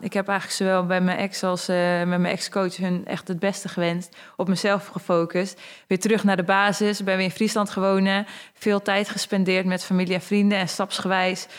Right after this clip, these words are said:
En ik moet zeggen, ik moet ook wel heel ge-, veel credits geven aan mijn broer en mijn zus. Die me echt hebben opgevangen. En zeker Roelof, die, eh, zei van, "Nou, ik ga in de boot stappen. Ik ga je op weg helpen." En stap voor stap weer, eh, gaan trainen in een superveilige, comfortabele omgeving.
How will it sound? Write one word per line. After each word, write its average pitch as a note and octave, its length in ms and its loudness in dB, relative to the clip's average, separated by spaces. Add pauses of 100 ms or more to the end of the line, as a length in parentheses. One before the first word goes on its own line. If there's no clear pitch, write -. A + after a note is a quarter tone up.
(240)
En F#3+ 260 2
ik G#3 80 4
moet A3 180 6
zeggen, A3 220 0
ik G3+ 60 0
moet A3+ 140 2
ook A3 80 2
wel A3+ 100 2
heel G#3+ 180 6
ge-, A3 260 2
veel G#3+ 180 2
credits G#3+ 380 0
geven G3 360 2
aan F#3+ 180 2
mijn F#3 120 2
broer G#3+ 360 2
en - 160 0
mijn F#3+ 100 2
zus. A3+ 360 -2
Die G3 260 2
me F#3 100 0
echt F#3 200 -2
hebben F#3+ 180 -2
opgevangen. G3 480 -2
En F#3+ 120 0
zeker G3 360 0
Roelof, G3+ 340 2
die, F#3+ 360 2
eh, F#3 180 2
zei F#3 220 0
van, F#3 120 0
"Nou, F3 140 2
ik F3 100 -8
ga F#3 380 0 (120)
in F#3+ 180 0
de F3+ 80 2
boot F#3 220 0
stappen. F#3 320 -2
Ik F3+ 80 -6
ga F#3 100 -2
je F3+ 120 2
op F3 80 -6
weg F#3 180 -2
helpen." F3+ 420 -2 (580)
En F#3 100 0
stap F#3+ 220 -2
voor G3 120 -6
stap F#3 360 -2
weer, F3+ 420 4
eh, F3 280 0
gaan F3+ 200 0
trainen F#3+ 480 2
in F#3+ 120 2
een F#3 200 0
superveilige, F#3 920 -2
comfortabele F3 580 -2
omgeving. F3 560 -2